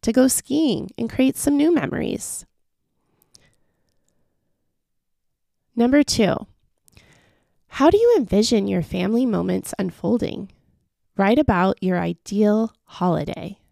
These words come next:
Describe what you see, hear, smell, and feel in detail.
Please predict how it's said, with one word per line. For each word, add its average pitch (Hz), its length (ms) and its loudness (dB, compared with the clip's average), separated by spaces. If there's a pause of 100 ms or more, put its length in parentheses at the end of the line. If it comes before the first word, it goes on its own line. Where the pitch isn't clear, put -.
(300)
Describe 214 640 -2
what 208 180 0
you 175 120 -4
see, 302 440 0
hear, 180 580 -6 (120)
smell, 196 680 -4 (480)
and 202 280 -4
feel - 460 -6 (100)
in 185 200 -2
detail. - 640 -8